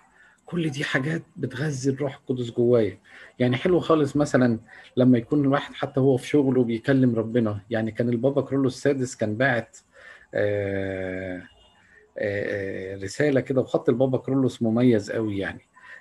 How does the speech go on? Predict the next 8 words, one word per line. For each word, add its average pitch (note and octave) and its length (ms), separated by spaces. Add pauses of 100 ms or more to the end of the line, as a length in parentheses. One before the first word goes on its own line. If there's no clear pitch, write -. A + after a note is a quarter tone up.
(100)
كان A2+ 200
باعت E3 300
رسالة C#3 480
ل-، G2 580
لواحد B2+ 540
وقال C3 280
له C3 80
كده: C3+ 360